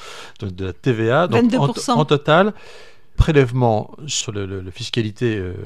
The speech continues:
Speaker 1: carburant, euh, ou fuel, euh, ça va être dix-sept milliards d'euros de plus en cinq ans. Dix-sept milliards d'euros, pour que les gens se rendent compte, c'est, c'est, c'est, c'est, vraiment, c'est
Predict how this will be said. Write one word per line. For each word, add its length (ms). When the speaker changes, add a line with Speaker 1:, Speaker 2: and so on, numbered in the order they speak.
Speaker 1:
carburant, 640
euh, 380
ou 100
fuel, 440
euh, 160
ça 160
va 140
être 180
dix-sept 640
milliards 400
d'euros 300
de 100
plus 320
en 80
cinq 260
ans. 140
Dix-sept 460
milliards 200
d'euros, 460
pour 160
que 80
les 100
gens 160
se 120
rendent 160
compte, 200
c'est, 120
c'est, 160
c'est, 200
c'est, 120
vraiment, 160
c'est 160